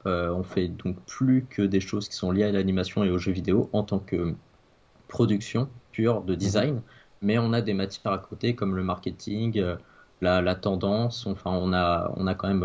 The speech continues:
Speaker 1: encore un tout petit peu d'anglais, mais globalement, nos productions sont toujours liées à l'animation ou aux jeux vidéo.
Speaker 2: Ok.
Speaker 1: Et après, il y a deux D ou trois D, donc notre classe,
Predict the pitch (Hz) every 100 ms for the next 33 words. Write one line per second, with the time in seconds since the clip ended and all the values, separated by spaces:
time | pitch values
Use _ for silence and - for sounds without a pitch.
0 | 85 90 90 95 90 - 98 - 95 95
1 | 92 104 120 120 123 - _ _ - 90
2 | 95 95 98 98 98 120 131 - _ _
3 | _ _ _ 104 101 - 98 101 - 113
4 | 101 98 127 113 104 95 95 101 - _
5 | _ - 95 95 92 90 - 113 104 101
6 | 101 101 92 85 85 110 - _ _ -
7 | _ 110 101 98 95 90 - 113 101 82
8 | 85 101 92 104 - 110 - 95 90 104
9 | 95 82 90 85 98 95 - -